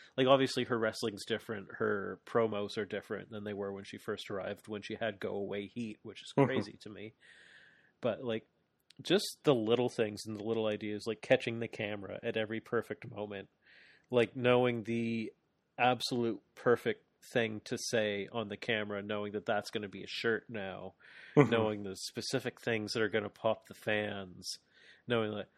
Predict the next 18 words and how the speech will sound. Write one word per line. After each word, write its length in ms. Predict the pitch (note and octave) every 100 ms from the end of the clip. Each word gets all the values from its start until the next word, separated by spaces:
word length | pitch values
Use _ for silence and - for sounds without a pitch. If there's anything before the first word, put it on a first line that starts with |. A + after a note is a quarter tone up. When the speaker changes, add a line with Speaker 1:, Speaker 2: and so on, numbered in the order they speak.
| _ _ _
Speaker 1:
"Oh, 260 | C#3 C#3 A#2
I've 120 | A#2
got 240 | B2 A2+
blood 220 | - A#2 A2
on 80 |
my 100 | G#2+
face. 340 | G2+ A2+ F#2+ -
Where's 220 | A2+ G2
the 80 | -
camera?" 480 | - G#2+ F#2+ F#2+ F#2 _ -
It's 120 | B2+
Speaker 2:
Mm-hmm. 260 | A2+ G#2 D#3
Speaker 1:
like, 180 | C3+ -
like, 240 | A2 - _ _ _ - - - _ _ _
it's, 400 | D#3+ D#3+ - - - - - _ _ _ _ _ _ _ _ _ _ _ _ _ _ -
she's 260 | - B2
perfected 560 | - C#3+ - D#3 - -
it. 140 | -